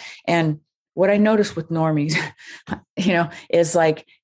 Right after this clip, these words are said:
even if they see a little something, they don't necessarily have the bandwidth. And,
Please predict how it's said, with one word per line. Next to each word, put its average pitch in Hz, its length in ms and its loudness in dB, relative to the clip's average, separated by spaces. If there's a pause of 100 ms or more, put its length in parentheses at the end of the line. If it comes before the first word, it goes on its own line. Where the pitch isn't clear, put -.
(440)
even 226 240 2
if 240 100 0
they 196 80 0
see - 240 0
a 208 80 4
little 208 180 2
something, 214 520 -2
they 151 80 -4
don't 180 240 0
necessarily 185 380 -2
have 180 140 -8
the 156 80 -8
bandwidth. 175 680 -2 (800)
And, 156 400 0